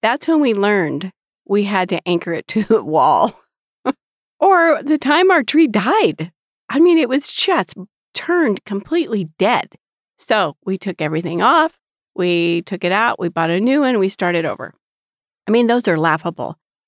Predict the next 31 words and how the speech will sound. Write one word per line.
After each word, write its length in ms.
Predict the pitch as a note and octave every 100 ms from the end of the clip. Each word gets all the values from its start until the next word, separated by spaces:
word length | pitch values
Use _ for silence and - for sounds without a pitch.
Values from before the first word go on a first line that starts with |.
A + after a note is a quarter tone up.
| _ -
But 120 | G#3+
you 120 | C4
can 200 | C#4 C#4
have 260 | C4+ F4+ -
things 260 | G4+ F#4+
like 180 | C#4 C4+
that 200 | G#3 F#3
go 160 | F#3 E3+
wrong. 320 | D3+ - - -
What 140 | E4+
if 160 | G4 -
it 80 |
had 180 | C4+ A3+
fallen 360 | - A3 G#3+ F3+
right 200 | F#3 A3
before 340 | G3 - G3
my 200 | G3+ E3
party 480 | D#3+ G3 A3+ G3+ D3
I 120 | - F3
was 220 | E3 E3+
throwing 440 | - D#3+ C#3 D3
or 80 | D3
something? 420 | - D#3 D#3 D3+ _ _ _ _ _ -
Thankfully, 480 | A#3 B3+ - E3+
that 160 | D#3+ D#3+
didn't 220 | F3+ F#3
happen. 320 | A#3 D4 E3 - _ _ -
But 120 | F4+
if 140 | F#4
it 120 | G#4 D4+
had, 340 | D4+ D4 F#4+